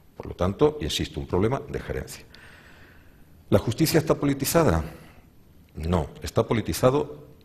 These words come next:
el órgano de gobierno de la justicia. Y a través de este órgano de gobierno es verdad que puede haber ciertas correas de transmisión en ciertos puestos. Yo he ostentado durante ocho años el cargo de presidente de la Sala de lo Penal de la Audiencia Nacional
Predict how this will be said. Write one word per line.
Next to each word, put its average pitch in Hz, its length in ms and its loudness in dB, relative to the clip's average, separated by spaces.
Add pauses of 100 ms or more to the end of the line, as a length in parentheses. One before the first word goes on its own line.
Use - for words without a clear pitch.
(440)
el 98 140 2
órgano 147 500 2
de 85 100 -4
gobierno 110 480 0 (120)
de 69 60 -4
la 64 80 -4
justicia. - 480 -12 (880)
Y 87 100 4
a 78 60 2
través 87 260 4
de 101 60 4
este 98 200 2
órgano 104 260 4
de 104 60 2
gobierno 143 340 2
es 98 100 -4
verdad 98 320 2
que - 120 -4
puede 82 200 2
haber 104 200 4
ciertas 190 460 0
correas 87 360 0
de 90 80 -6
transmisión 98 540 -2 (680)
en 85 120 -2
ciertos - 400 0
puestos. 101 420 -4
Yo 73 140 0
he - 20 4
ostentado 110 480 2
durante 69 300 2
ocho 80 280 0
años 110 440 -2
el 67 120 -8
cargo 82 200 -2
de 76 60 -2
presidente 71 420 -8
de - 60 -6
la - 60 -8
Sala 69 220 -2
de 71 80 0
lo 76 80 -4
Penal 104 320 -2
de 62 60 -2
la 60 80 -2
Audiencia 64 280 -8
Nacional 113 380 -2